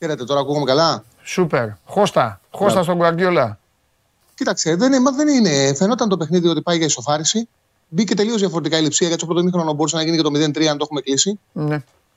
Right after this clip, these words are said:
Speaker 1: Και μπαίνει στο δεύτερο μήχρονο, τους πιέζει και δεν κάνει μια αλλαγή. Δεν έχει κάνει αλλαγή στο ενενήντα λεπτό.
Speaker 2: Ναι.
Speaker 1: Και λέει στο τέλος, "Επειδή έχω διαβάσει πάρα πολύ καλά τους Γερμανούς,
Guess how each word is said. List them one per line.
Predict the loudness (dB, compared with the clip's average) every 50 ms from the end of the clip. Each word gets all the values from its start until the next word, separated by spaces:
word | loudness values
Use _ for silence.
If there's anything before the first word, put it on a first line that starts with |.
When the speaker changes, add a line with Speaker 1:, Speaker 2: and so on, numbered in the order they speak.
| _ _ _ _ _ _ _ _ _ _ _ _ _ _ _ _ _ _
Speaker 1:
Και | -2 0 2 2 2 2 2 2 4 4 4 4 4 2 2 2 2 2 2 4 4 4 4 4 2 2
μπαίνει | 2 0 0 0
στο | 0 0
δεύτερο | 2 2
μήχρονο, | 2 2 2 2 0 0
τους | -2 -4 -2 0
πιέζει | 2 2 4 2 2 0 -2
και | -2 -2 -2
δεν | 0 0
κάνει | 0 2 2
μια | 2 2
αλλαγή. | 2 0 0 0 -2 -2 -2 0
Δεν | 0 0
έχει | 0 0
κάνει | 0 0 0
αλλαγή | 2 2 2 0 0
στο | 0 0
ενενήντα | 0 2 2 0 0
λεπτό. | -2 -4 -8 -14 -16 _
Speaker 2:
Ναι. | -6 -4 -4 -4 -4 -6 -8 -14 _
Speaker 1:
Και | -2 -2
λέει | 0 0 0
στο | 0 0
τέλος, | 0 0 0 0 0 0 0
"Επειδή | 0 0 0 0 0
έχω | 0 0
διαβάσει | 0 0 0 0 -2 -2
πάρα | -2 -2 0 0
πολύ | 0 -2 -2
καλά | 0 0 0
τους | 0 0
Γερμανούς, | -2 0 0 0 -2 -2 0 0 0 -2 -2 -6 -8